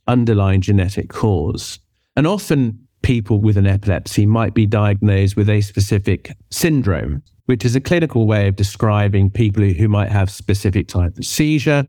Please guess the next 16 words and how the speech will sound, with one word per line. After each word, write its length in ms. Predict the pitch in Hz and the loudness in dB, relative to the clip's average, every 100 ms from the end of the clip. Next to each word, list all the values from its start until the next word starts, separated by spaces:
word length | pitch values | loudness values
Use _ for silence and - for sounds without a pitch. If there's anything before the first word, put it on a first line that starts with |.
| _ | _
that 160 | 147 - | -4 -2
comes 400 | - 131 107 101 | 0 2 2 0
on 200 | 107 101 | 0 0
at 160 | 98 95 | 0 0
a 60 | 95 | -2
certain 520 | - 87 87 95 92 | -2 -2 -2 -4 -4
time 640 | - 107 101 104 101 101 101 _ - | -2 0 0 0 0 -2 -4 _ -4
and 180 | 110 110 | 0 2
might 320 | 107 92 - | 0 0 0
be, 320 | 98 92 87 _ | 0 0 -2 _
I 100 | - | -2
don't 160 | 95 - | -2 -2
know, 160 | 85 98 - | -4 -4 -2
intractable 840 | 123 107 110 - - 98 92 92 - _ - | -2 0 -4 -2 -2 0 0 -2 -8 _ -4
to 80 | 104 | 0
drugs. 520 | 101 78 73 - | 0 -2 -4 -12